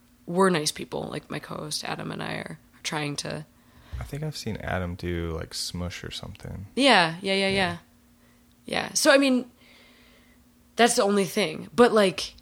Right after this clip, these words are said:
Speaker 1: if you wanna go up and bomb, sometimes people, like, bomb and then they'll come over and apologize to us or,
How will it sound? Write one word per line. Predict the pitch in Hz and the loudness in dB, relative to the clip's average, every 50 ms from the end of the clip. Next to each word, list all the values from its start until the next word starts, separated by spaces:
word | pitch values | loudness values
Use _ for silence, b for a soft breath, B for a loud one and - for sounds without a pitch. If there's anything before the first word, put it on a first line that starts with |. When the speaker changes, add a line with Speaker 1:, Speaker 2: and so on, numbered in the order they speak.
| _ _ _ _ _ - | _ _ _ _ _ -6
Speaker 1:
if | 185 - 196 | -2 0 4
you | 220 226 | 8 8
wanna | 254 269 269 | 8 8 10
go | 233 247 247 | 10 10 10
up | 240 240 | 8 8
and | 226 196 175 156 | 6 4 4 4
bomb, | 165 165 160 165 180 196 - | 6 6 6 6 6 4 4
sometimes | - - 269 349 370 349 | 4 8 10 10 10 10
people, | - 302 - 302 | 6 4 4 6
like, | 240 175 - - | 6 6 4 2
bomb | - 165 165 160 170 185 196 | 2 4 6 6 6 6 6
and | 180 170 | 4 2
then | 160 165 | 2 2
they'll | 165 165 | 0 -2
come | - - 180 165 | -2 -2 -2 0
over | 151 139 147 165 | 0 0 0 0
and | 156 156 156 151 151 | 0 2 0 0 -2
apologize | 147 - - 160 156 156 160 170 151 170 170 160 170 175 180 - | -4 -2 0 0 0 2 2 2 2 4 6 6 6 6 4 2
to | - - - - | 2 0 2 4
us | 170 175 165 170 170 170 175 170 - - | 4 4 6 4 4 2 2 0 0 0
or, | 156 151 151 147 147 151 | 0 0 0 0 -2 -2